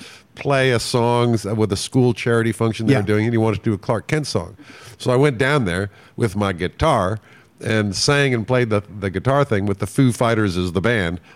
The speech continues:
Speaker 1: That was cool. That gave me a little
Speaker 2: Which,
Speaker 1: taste.
Speaker 2: which Clark Kent song did you do? I hope I have that one queued up.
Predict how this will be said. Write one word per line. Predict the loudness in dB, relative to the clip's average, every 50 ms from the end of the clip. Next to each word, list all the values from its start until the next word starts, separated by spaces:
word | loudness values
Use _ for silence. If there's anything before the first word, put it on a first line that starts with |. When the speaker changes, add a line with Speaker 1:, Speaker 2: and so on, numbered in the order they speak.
| -14 -8
Speaker 1:
That | -2 0 2 2 2 2 2
was | 2 0 -2 0
cool. | 0 0 2 2 2
That | 2 0 0
gave | 0 2 2
me | 2 2
a | 4
little | 4 4 4
Speaker 2:
Which, | 2 2
Speaker 1:
taste. | -2 -2 0 0 0 -2 -2 2 2
Speaker 2:
which | 2 2 2 0
Clark | -2 -2 -2 0
Kent | 2 2 2 2 2
song | 2 2 2
did | 2 2
you | 2 2
do? | 2 2 0
I |
hope | 2 2 4 4 4 6
I | 6
have | 6 4 4 4
that | 4 2 4
one | 2 2 2
queued | 2 2 4 4
up. | 4 2 0